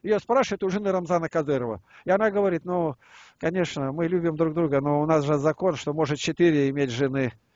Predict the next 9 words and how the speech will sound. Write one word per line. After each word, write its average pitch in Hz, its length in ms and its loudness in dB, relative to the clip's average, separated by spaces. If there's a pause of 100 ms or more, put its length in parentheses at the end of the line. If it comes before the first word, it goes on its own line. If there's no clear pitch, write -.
(380)
И, 131 260 0 (460)
ну, - 120 0
если 180 240 4
он 165 100 2
приведет, 170 600 2 (520)
я 143 200 2
ничего 139 320 -4
не 156 120 -4
скажу, 135 580 -2